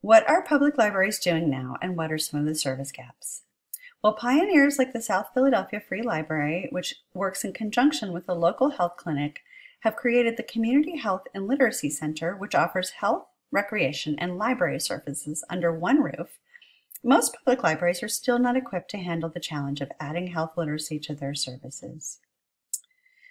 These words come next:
Many, several researchers that have contributed a lot to my research and to the field are Lily Liu and Ellen Rubinstein. They've conducted many ser-, studies into the intersecting fields of health literacy and public library policies and services.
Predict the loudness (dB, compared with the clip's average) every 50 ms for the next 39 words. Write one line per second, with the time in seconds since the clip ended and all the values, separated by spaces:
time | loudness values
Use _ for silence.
0 | -20 -20 -20 -20 -20 _ _ _ _ _ 0 0 2 6 6 6 6 6 2 -4
1 | -10 _ -14 -4 2 6 6 6 6 6 6 6 6 4 4 0 0 -2 -4 -4
2 | -4 -4 0 4 4 4 4 4 -2 -2 -4 -4 -12 -12 -12 -10 -6 -6 -6 -4
3 | -4 0 0 0 0 0 -2 -8 _ -8 -6 -4 0 2 2 4 4 4 2 0
4 | -2 -6 -4 -2 -2 0 2 2 2 4 4 2 2 0 -2 -2 -2 -2 -2 -2
5 | -2 -2 -4 -4 -2 -2 -2 -2 -2 -2 -4 -4 -10 -6 -2 -2 -2 0 0 -2
6 | -4 -6 -8 -14 -20 -20 -20 -20 -12 _ -2 0 0 0 0 2 2 2 2 2
7 | 2 0 2 0 0 0 0 -2 -2 -2 -2 -2 -4 -4 -2 -2 -2 -2 -2 -2
8 | -4 -4 -6 -4 -2 -2 0 0 0 -2 -4 -4 -4 -4 -4 -6 -6 -8 -6 -4
9 | 0 4 6 6 6 6 4 -2 -2 -2 -4 -8 -10 -8 -8 -6 -4 2 4 6
10 | 6 6 4 2 -2 -4 -6 -6 -6 -6 -6 -4 0 0 0 2 2 -2 -2 -2
11 | -4 -4 -4 -6 -6 -4 -4 -4 -2 -2 -4 -6 -8 -8 -8 -6 -6 -6 -4 -4
12 | -4 -4 -4 -4 -4 -4 -4 -4 -6 -6 -4 -4 -2 -2 -2 -4 -2 -4 -4 -4
13 | -4 -4 -6 -6 -4 -4 -4 -2 -2 -4 -4 -6 -4 -4 -6 -6 -6 -8 -10 -10
14 | -12 -14 -14 -14 -14 -14 -14 -14